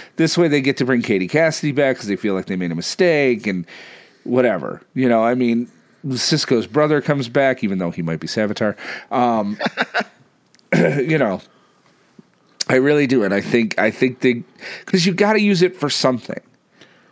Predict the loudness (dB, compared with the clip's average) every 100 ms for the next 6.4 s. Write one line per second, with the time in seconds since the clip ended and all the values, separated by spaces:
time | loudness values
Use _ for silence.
0 | _ _ -2 2 2 2 4 2 0 -4
1 | -6 -8 _ _ -2 0 2 2 0 0
2 | 0 2 4 4 2 2 0 -2 -6 -20
3 | -6 -4 0 2 2 0 0 2 2 0
4 | 0 0 0 0 -2 -2 -2 0 0 0
5 | 2 0 -2 -10 -20 -20 -20 -20 -6 -2
6 | 0 0 -2